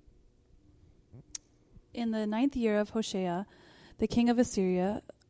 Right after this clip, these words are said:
captured Samaria and deported the Israelites to Assyria.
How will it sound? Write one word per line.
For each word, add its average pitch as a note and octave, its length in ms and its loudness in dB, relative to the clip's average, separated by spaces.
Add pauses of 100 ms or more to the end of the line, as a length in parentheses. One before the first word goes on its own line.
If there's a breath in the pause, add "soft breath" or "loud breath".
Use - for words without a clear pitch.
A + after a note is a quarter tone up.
(180)
captured G3+ 480 0
Samaria G#3+ 460 2
and F#3+ 120 -2
deported G#3 360 -2
the - 120 -2
Israelites G3 460 -2
to - 120 -6
Assyria. F#3 600 -4